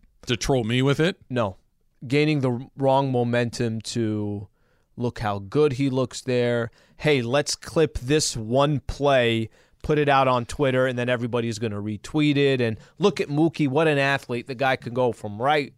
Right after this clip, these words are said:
Speaker 2: to short. You'd ask him where to go, he can do it. So just so you know.
Speaker 1: Two things can be true at the same time. He
Speaker 2: Mm-hmm.
Speaker 1: can be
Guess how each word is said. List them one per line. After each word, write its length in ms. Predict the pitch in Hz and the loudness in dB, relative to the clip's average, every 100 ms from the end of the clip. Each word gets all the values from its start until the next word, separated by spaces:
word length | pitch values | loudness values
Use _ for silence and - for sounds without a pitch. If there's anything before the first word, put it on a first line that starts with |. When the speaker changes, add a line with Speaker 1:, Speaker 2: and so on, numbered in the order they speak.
| _ | _
Speaker 2:
to 160 | 104 120 | -14 -14
short. 480 | - 175 156 135 - | -4 2 2 0 -4
You'd 180 | 117 - | -14 -8
ask 320 | 151 147 - | -4 -4 -4
him 120 | 143 | -4
where 160 | 143 135 | -2 -2
to 60 | 123 | 0
go, 260 | 127 127 | 0 2
he 120 | 117 | 0
can 180 | 117 107 | -4 -6
do 240 | 127 151 139 | -2 2 2
it. 200 | 135 - _ _ _ _ _ _ _ _ | 0 -4 _ _ _ _ _ _ _ _
So 180 | - 107 | -6 -4
just 200 | 110 - | -4 -4
so 80 | |
you 100 | 101 | -6
know. 120 | 95 - - _ - - - - | -8 -12 -14 _ -20 -20 -20 0
Speaker 1:
Two 180 | - 180 | 4 6
things 300 | 180 175 156 | 4 2 2
can 100 | 160 | 0
be 120 | 160 | 0
true 240 | - 147 143 | 0 0 0
at 80 | 139 | 0
the 100 | 131 | -2
same 240 | 131 127 | -2 0
time. 280 | 127 107 76 | 0 -2 -4
He 240 | 107 170 208 | 0 2 4
Speaker 2:
Mm-hmm. 80 | |
Speaker 1:
can 220 | - 196 127 | 4 2 4
be 280 | 156 156 | 2 2